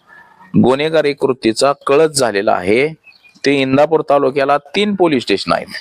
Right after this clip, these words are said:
जंक्शन वालचीनगर एक आहे, भिगवण एक आहे, इंदापूर पोलीस स्टेशन एक आहे. त्याच्या चौक्या देखील, आउटपोस्ट देखील आहे. वालचीनगरला एक आउटपोस्ट आहे, अ, बावड्याला एक आउटपोस्ट आहे.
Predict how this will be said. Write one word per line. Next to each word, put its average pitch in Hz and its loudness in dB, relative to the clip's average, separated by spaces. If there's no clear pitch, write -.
जंक्शन 131 0
वालचीनगर 143 0
एक 147 0
आहे, 151 2
भिगवण 139 2
एक 147 -2
आहे, 147 2
इंदापूर 135 0
पोलीस 135 2
स्टेशन 127 0
एक 127 0
आहे. 131 2
त्याच्या 127 0
चौक्या 135 0
देखील, 147 -2
आउटपोस्ट 139 0
देखील 113 0
आहे. 95 2
वालचीनगरला 127 0
एक 135 -2
आउटपोस्ट 131 0
आहे, 135 2
अ, 117 4
बावड्याला 127 2
एक 139 -2
आउटपोस्ट 127 0
आहे. 127 2